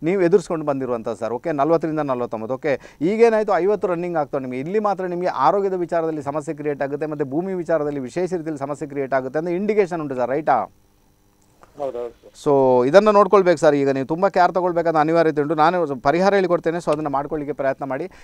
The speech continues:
Speaker 1: ಎಲ್ಲೋ ಒಂದ್ ಕಡೆ ರಮೇಶ್ ಅವರಿಗೆ ಒಳ್ಳೆ ರಿಸಲ್ಟ್ ಬರುವಂಥ ಸಾಧ್ಯತೆಗಳು ತೀರಾ ತೀರಾ ಜಾಸ್ತಿ ಅಂತ ನೋಡಿ.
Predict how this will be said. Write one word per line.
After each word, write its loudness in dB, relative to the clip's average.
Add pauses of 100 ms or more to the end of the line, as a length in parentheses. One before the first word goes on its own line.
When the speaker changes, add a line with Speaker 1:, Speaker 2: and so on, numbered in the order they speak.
(120)
Speaker 1:
ಎಲ್ಲೋ 2
ಒಂದ್ -2
ಕಡೆ 0
ರಮೇಶ್ -2
ಅವರಿಗೆ -2
ಒಳ್ಳೆ 0
ರಿಸಲ್ಟ್ -2
ಬರುವಂಥ -2
ಸಾಧ್ಯತೆಗಳು -4
ತೀರಾ 0
ತೀರಾ -4
ಜಾಸ್ತಿ -2
ಅಂತ -6
ನೋಡಿ. -4